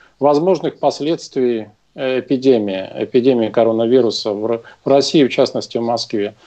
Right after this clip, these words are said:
Но вместе с тем идут учения Западного военного округа, якобы для прояснения его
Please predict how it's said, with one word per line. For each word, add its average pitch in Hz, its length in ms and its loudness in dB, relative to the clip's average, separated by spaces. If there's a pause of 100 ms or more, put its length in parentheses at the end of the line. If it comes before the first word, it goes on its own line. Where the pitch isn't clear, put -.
(260)
Но 262 80 8
вместе 269 280 6
с - 100 2
тем 233 340 6
идут 202 240 4
учения 180 500 4
Западного 139 540 2
военного 127 520 2
округа, 143 680 0 (460)
якобы 151 400 2
для 143 160 2
прояснения 151 760 0
его 131 440 2